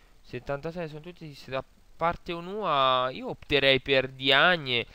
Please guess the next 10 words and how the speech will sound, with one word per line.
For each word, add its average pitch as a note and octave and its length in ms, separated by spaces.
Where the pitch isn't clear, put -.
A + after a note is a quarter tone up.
però D#3 580
Mich-, C#3 360
Michael D3+ 600
Santos E3+ 500
mi C3 160
fa B2+ 140
intesa B2+ 460
con, A#2+ 400
eh, A2+ 320
quest'altro. A#2 760